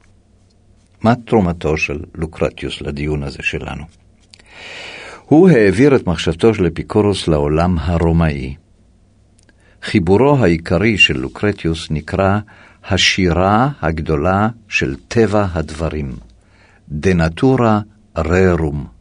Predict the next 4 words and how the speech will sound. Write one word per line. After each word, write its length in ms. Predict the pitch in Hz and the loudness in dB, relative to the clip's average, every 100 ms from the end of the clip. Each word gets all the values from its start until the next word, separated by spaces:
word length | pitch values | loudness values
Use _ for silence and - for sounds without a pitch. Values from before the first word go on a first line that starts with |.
| _ _ _ _ _ _ _ _ | _ _ _ _ _ _ _ _
טבע 360 | 123 117 117 110 | 2 2 2 0
הדברים. 560 | 76 80 82 82 82 _ _ _ _ _ - - - - | -4 -6 -6 -6 -12 _ _ _ _ _ -20 -20 -12 -8
החיבור 480 | 95 104 101 123 90 | -2 -2 2 0 0
הזה, 220 | 78 | -4